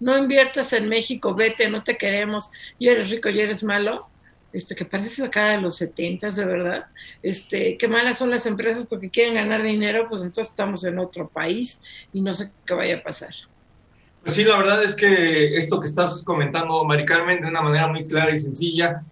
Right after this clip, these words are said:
Speaker 2: pues lo, lo están señalando y lo han señalado no solamente en esta encuesta que realiza el Banco de México entre los, ah, principales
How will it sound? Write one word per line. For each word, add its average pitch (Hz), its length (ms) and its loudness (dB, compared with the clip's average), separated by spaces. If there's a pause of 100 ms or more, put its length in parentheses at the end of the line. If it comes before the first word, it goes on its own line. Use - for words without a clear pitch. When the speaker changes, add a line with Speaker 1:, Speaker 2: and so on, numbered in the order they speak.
(240)
Speaker 2:
pues 135 180 0
lo, 131 720 -2
lo 123 580 -4
están 151 280 -4
señalando 175 640 0
y 139 120 -4
lo 139 80 -4
han 151 80 -2
señalado 156 440 0
no 170 120 -4
solamente 170 460 -2
en 135 180 -2
esta 160 400 0
encuesta 170 640 -2 (400)
que 143 100 -2
realiza 147 800 0 (280)
el 127 240 -6
Banco 147 300 0
de 147 80 0
México 151 340 -2
entre 135 280 -2
los, 123 420 -6
ah, 123 360 -6
principales 151 760 -4